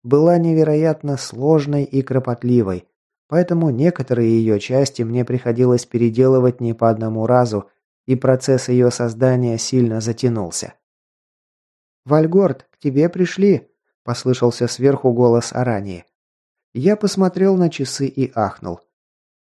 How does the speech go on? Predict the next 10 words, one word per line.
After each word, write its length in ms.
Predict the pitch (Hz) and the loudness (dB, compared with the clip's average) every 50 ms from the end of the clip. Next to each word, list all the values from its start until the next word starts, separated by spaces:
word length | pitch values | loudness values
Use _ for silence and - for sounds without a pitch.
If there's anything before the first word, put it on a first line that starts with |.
| _ _ _ | _ _ _
«Чёрт, 560 | _ - - - 113 110 98 92 92 - _ | _ -14 -12 -8 -8 -8 -6 -8 -10 -12 _
у 60 | - 123 | -8 -4
меня 260 | 139 147 147 143 139 | -4 -2 -2 -2 0
же 140 | 135 147 143 | 0 0 2
бой 240 | 151 175 170 156 | 4 4 4 4
должен 400 | 135 143 139 139 127 135 131 127 | 4 4 4 4 4 2 0 2
начаться 480 | 131 135 135 - 143 131 117 - - 123 | 0 -2 -2 0 0 0 0 0 -4 -6
через 300 | 117 - 127 131 139 135 | -2 0 0 2 2 4
несколько 440 | 139 127 110 - - 117 113 - 120 | 2 2 0 0 -6 -8 -2 -2 0
минут». 400 | 123 135 131 117 98 85 _ | 2 2 0 0 -4 -8 _